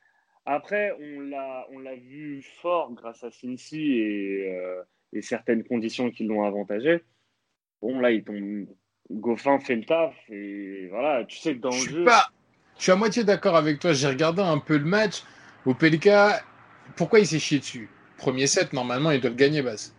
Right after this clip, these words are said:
Speaker 1: Oui,
Speaker 2: Il est
Speaker 1: oui.
Speaker 2: jamais, il est jamais mis en danger sur sa, sur sa mise en jeu. Il a deux ou trois balles de break tout au long du set et il se vautre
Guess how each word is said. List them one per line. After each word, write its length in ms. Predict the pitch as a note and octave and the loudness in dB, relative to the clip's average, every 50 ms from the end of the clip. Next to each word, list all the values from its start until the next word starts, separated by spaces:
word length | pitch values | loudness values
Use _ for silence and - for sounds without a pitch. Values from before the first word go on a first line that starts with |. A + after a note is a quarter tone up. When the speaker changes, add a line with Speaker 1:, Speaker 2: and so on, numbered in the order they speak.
| _ _ - | _ _ -10
Speaker 1:
Oui, 60 | G2+ A2 | -4 -2
Speaker 2:
Il 80 | B2+ | 0
est 40 | A#2 | 0
Speaker 1:
oui. 60 | A#2 | 2
Speaker 2:
jamais, 720 | A2+ A#2 A#2 - G3 G#3+ G#3 G3 F3+ E3+ E3+ F#3 F#3 F3 - - | 0 0 4 8 8 10 10 8 6 4 2 2 0 0 0 -2
il 160 | C#3 C3 C3 | -4 0 0
est 80 | C#3 C3 | 0 2
jamais 560 | B2 A#2 B2+ F3+ E3+ D#3+ D#3+ D#3 E3 D#3+ D3+ | 0 2 4 6 6 6 4 2 -2 -2 -2
mis 320 | C#3+ D3 D3+ D3 C3+ C3 | -2 -2 -4 -4 -2 0
en 80 | D3 C3+ | 0 0
danger 300 | B2 C3+ C3 B2 C3+ C#3 | 0 0 0 0 0 -2
sur 200 | - - D3 B2 | -2 -2 -4 -4
sa, 800 | - C3+ B2+ B2 A#2 A2+ A2+ A2+ A2+ A2+ A2 A2 G#2+ A2+ A#2+ B2+ | 0 2 2 2 2 2 0 0 0 0 -2 -2 -4 -4 -6 -6
sur 180 | - - C#3 | -4 -4 -2
sa 140 | - - C#3 | 2 2 2
mise 240 | B2 B2+ C3 B2+ C3+ | 4 4 2 2 2
en 80 | C#3 C3 | 2 2
jeu. 280 | A#2+ C3+ D#3+ E3+ F#3 - - - - - - - | 2 2 2 2 0 -2 -6 -14 -20 -20 -6 2
Il 180 | - C#3 C3 C#3 | 6 8 8 10
a 80 | C#3 | 8
deux 240 | C3+ C3 C3 B2 F3 | 8 6 2 2 2
ou 160 | G3 G3 F#3 | 4 4 2
trois 400 | D#3+ - - - - F3 G3 F#3+ | 0 -2 -6 -6 2 4 4 4
balles 240 | D#3+ D3+ E3+ D#3+ D3+ | 6 4 2 2 4
de 120 | C#3+ E3 | 2 2
break 380 | D#3 D3+ D3 E3+ E3+ D3+ - - | 2 4 4 4 2 2 0 -4
tout 200 | - E3+ D3 - | -6 -4 -2 -2
au 60 | D3 | -2
long 120 | C#3+ D3 D3 | -2 -2 -4
du 140 | C3 C#3+ | -4 -6
set 320 | C#3 - - F#3+ F3+ - - - | -6 -2 0 0 0 0 -2 -2
et 40 | D#3 | -2
il 80 | C#3 | 0
se 160 | - - - E3+ | 0 0 0 0
vautre 540 | D3 C#3 C#3 E3 F#3+ F3+ - - - - | -2 0 2 4 4 4 2 0 -8 -14